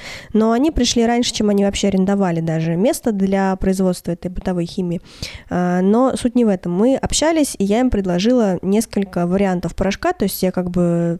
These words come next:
так как я хочу всё-таки как-то немножко повлиять на то, что мы на полках видим, я им предложила разные варианты, не сильно отличающиеся, но при этом, м, от того, что есть, но при этом какие-то более креативные. Ну, где-то я там ушла в ретро, где-то я более в классику, где-то я просто красиво им предложила какой-то вариант, чтобы он хоть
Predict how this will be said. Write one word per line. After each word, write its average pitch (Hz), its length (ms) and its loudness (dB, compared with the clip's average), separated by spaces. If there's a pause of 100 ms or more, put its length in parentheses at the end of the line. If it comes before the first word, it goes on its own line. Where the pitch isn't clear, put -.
(120)
так 190 100 -4
как - 160 -8
я 180 60 -2
хочу 202 260 -2
всё-таки - 300 -4
как-то - 240 -4
немножко 208 320 2
повлиять 220 420 0
на 247 120 2
то, 214 120 0
что 202 160 -2
мы 185 120 2
на 196 100 2
полках 180 420 -2
видим, 180 300 -2 (260)
я 269 120 2
им 339 100 0
предложила 220 460 2
разные 202 340 2
варианты, 254 320 0
не 220 140 4
сильно 226 320 2
отличающиеся, 220 800 0
но 208 120 0
при 262 180 0
этом, 277 340 0 (340)
м, 214 260 2
от 220 140 -2
того, 214 220 0
что - 160 -2
есть, 190 260 -2
но 214 100 2
при 247 180 0
этом 294 260 -2
какие-то 269 400 -4
более 240 200 2
креативные. 208 720 0
Ну, 190 160 0
где-то 247 300 0
я 180 80 0
там 170 200 -4
ушла 175 200 -4
в 180 80 -4
ретро, 277 340 0
где-то 185 320 -4
я 165 100 -4
более 175 260 -2
в - 80 -18
классику, 262 580 0 (260)
где-то 202 360 0
я 175 80 0
просто - 320 -2
красиво 254 480 2
им 214 100 2
предложила 214 540 2
какой-то 196 380 -2
вариант, 196 360 2
чтобы 190 240 -2
он 180 80 0
хоть 196 160 -2